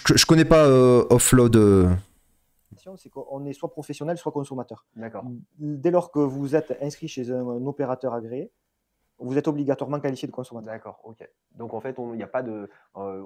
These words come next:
Speaker 3: officiellement, il n'y a pas de parieur professionnel qui, euh, euh, et d'ailleurs, il n'y a pas de, ce statut d'ailleurs n'existe pas, euh,
Speaker 2: N'existe pas,
Speaker 3: officiellement, euh,
Speaker 2: n'existe pas,
Speaker 3: ok.
Speaker 2: n'est pas imposable, n'est pas reconnu, n'est pas
Speaker 3: Ok.
Speaker 1: Putain, c'est magnifique, hein.
Speaker 3: Euh,
Speaker 1: On est rassuré là. Franchement, quand on entend tout ça, on est quand même très, très rassuré, hein.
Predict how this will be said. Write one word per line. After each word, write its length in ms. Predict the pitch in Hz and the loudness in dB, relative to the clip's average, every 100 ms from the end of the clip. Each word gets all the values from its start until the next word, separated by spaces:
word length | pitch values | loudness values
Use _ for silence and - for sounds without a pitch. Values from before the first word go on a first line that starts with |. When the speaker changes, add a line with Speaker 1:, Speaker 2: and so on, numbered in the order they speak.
| - | -12
Speaker 3:
officiellement, 520 | 139 147 - 123 151 | -12 -10 -8 -6 -6
il 40 | |
n'y 40 | 143 | -6
a 40 | |
pas 120 | 127 | -8
de 60 | 127 | -8
parieur 300 | 117 113 110 | -8 -8 -10
professionnel 600 | - - 110 95 110 127 | -16 -20 -20 -16 -14 -14
qui, 300 | 113 117 117 | -14 -10 -10
euh, 240 | 92 90 85 _ _ | -10 -14 -16 _ _
euh, 80 | 87 104 | -16 -12
et 80 | |
d'ailleurs, 220 | 117 123 143 | -8 -6 -4
il 40 | |
n'y 60 | 117 | -4
a 40 | |
pas 140 | 143 | -6
de, 200 | 139 117 | -6 -10
ce 140 | 113 104 | -12 -16
statut 300 | - 101 151 | -18 -18 -14
d'ailleurs 220 | 113 113 | -14 -14
n'existe 400 | 104 98 _ 101 | -16 -20 _ -20
pas, 220 | - 131 | -12 -8
euh, 60 | 143 | -2
Speaker 2:
N'existe 360 | 151 127 - 131 | -2 -4 -8 -6
pas, 120 | 120 | -6
Speaker 3:
officiellement, 300 | 104 101 120 | -8 -10 -6
euh, 20 | |
Speaker 2:
n'existe 360 | 135 110 135 135 | -6 -6 -6 -2
pas, 320 | 135 160 175 | 2 2 2
Speaker 3:
ok. 60 | 143 | -2
Speaker 2:
n'est 100 | 139 | 0
pas 120 | 143 | 0
imposable, 640 | 139 135 127 156 165 175 | 0 -4 2 2 2 -2
n'est 80 | 143 | -2
pas 100 | 139 | -4
reconnu, 520 | 127 - 135 139 170 | -6 -6 -8 -6 -6
n'est 80 | 160 | -8
pas 480 | - 127 123 123 120 | -4 -4 -2 -4 -6
Speaker 3:
Ok. 80 | 123 | -4
Speaker 1:
Putain, 200 | 120 110 | 0 0
c'est 120 | 87 98 | 2 2
magnifique, 420 | 98 110 123 117 | 2 4 4 4
hein. 120 | 107 - - | 2 -2 -16
Speaker 3:
Euh, 300 | 127 131 123 | -12 -12 0
Speaker 1:
On 100 | 123 127 | 4 6
est 60 | |
rassuré 400 | 120 127 160 139 | 6 6 6 8
là. 160 | 120 101 | 6 4
Franchement, 320 | - 117 135 | 2 4 4
quand 100 | 131 | 6
on 60 | 117 | 6
entend 200 | 113 117 | 6 4
tout 140 | 113 | 2
ça, 120 | 110 135 | 4 4
on 100 | 117 | 4
est 100 | 104 | 4
quand 100 | 110 | 4
même 180 | 104 - | 4 0
très, 220 | - 117 | 2 2
très 160 | - | 4
rassuré, 400 | 110 98 - 92 | 4 4 4 2
hein. 120 | 80 | 0